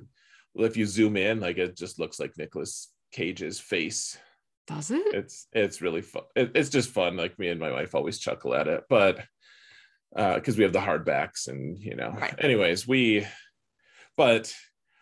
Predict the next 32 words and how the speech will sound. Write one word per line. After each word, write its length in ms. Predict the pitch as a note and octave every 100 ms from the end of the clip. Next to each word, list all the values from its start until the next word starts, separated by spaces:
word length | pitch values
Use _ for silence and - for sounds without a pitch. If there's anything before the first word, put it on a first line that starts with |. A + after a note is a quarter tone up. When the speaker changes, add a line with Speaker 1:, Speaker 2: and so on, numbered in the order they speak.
| _
Speaker 1:
they're 100 | -
gonna 260 | C#3+ C#3+ C3+
re-, 300 | B2 C3 B2+
they're 160 | - C#3+
gonna 180 | C#3+
change 440 | C#3 - F#2 G#2+ G#2+
the 80 | A2+
cover 360 | - F2+ F#2+
of 140 | G2 G2+
the 340 | G2+ G2+ G2+ G2+
novels, 800 | F2 D2 C#2+ D2 C2+ D#2+ E2+ -
and 400 | A2 F2+ F2+ E2+ -
that, 180 | G2+ G2
Speaker 2:
Oh, 100 | D3+ C3+
Speaker 1:
like, 180 | A2 -
Speaker 2:
yeah. 100 | E3 _ _ _
Speaker 1:
they've 120 | -
gotta 160 | G#3+ F#3
make 260 | B2 F2+ E2
money, 380 | D2+ D2+ G2+ -
and 280 | C#3 A#2 A2
this 180 | B2+ B2+
is 140 | A2+
another 240 | A2+ G2 F#2+
way 140 | F2+
for 120 | -
them 180 | E2+ E2+
to 60 | D#2
make 180 | D2+ -
money. 240 | E2 E2 -
I 120 | A#2
just, 520 | A2 G2 - - -